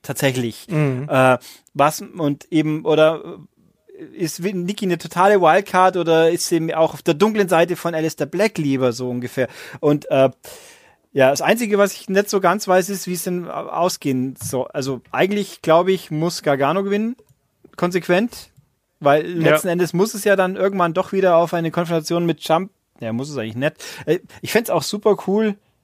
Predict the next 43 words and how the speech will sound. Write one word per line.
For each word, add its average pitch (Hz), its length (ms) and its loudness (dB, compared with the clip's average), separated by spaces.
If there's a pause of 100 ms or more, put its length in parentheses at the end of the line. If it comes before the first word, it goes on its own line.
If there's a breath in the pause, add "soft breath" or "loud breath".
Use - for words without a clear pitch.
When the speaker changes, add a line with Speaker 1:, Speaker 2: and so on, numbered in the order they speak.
(360)
Speaker 1:
wird 160 340 -2
nicht 190 160 -4
passieren, 165 340 2
aber 156 300 6 (220 loud breath)
wenn 156 140 4
wir 170 180 4
dann 160 140 2
ein 143 180 -2
Heel-Du-, 170 580 -2
D 143 140 -6
I 143 140 4
Y 123 300 -2
kriegen, 104 380 -12 (1600)
warum 143 240 4
eigentlich 185 200 0
auch 170 80 -2
nicht? 175 320 -2
Dann 139 100 -2
sind 160 160 -6
sie 160 80 -2
halt 151 200 4
das 151 120 -8 (120)
Heel-Tag-Team. 143 880 -2 (320 loud breath)
Aber 143 340 4
das 147 160 -8
wäre 160 140 2
natürlich 170 360 -2
theoretisch 175 480 0
ein 160 80 -8
Schritt 175 300 -6
zurück 185 260 -2
wieder, 143 360 2
aber 139 340 4
es - 160 -6
wäre 139 240 0 (100)
trotzdem 127 360 -8
sau 113 200 -8 (100)
cool, 120 120 -2
weil 120 100 -2
die 127 120 -2
waren 135 140 0
ja 139 80 0
ein 139 160 -8